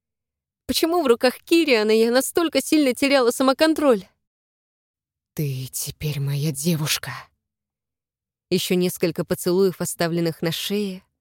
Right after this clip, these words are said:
и ладонь Кириана скользнула ниже.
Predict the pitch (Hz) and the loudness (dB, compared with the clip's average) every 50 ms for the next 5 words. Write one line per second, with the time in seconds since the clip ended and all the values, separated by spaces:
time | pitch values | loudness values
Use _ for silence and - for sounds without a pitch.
0 | _ _ _ _ _ _ _ _ _ _ - - 180 180 180 180 170 185 190 185 | _ _ _ _ _ _ _ _ _ _ -4 -2 0 2 2 2 2 2 0 0
1 | 175 _ - 208 208 190 196 180 170 170 170 170 - - 175 170 170 - - 175 | 0 _ -4 -2 -2 0 0 0 0 0 -2 -4 -4 0 0 0 0 0 -2 -2
2 | 170 165 165 165 165 165 160 156 143 - 151 | 0 0 0 0 0 -2 -2 -4 -4 -6 -8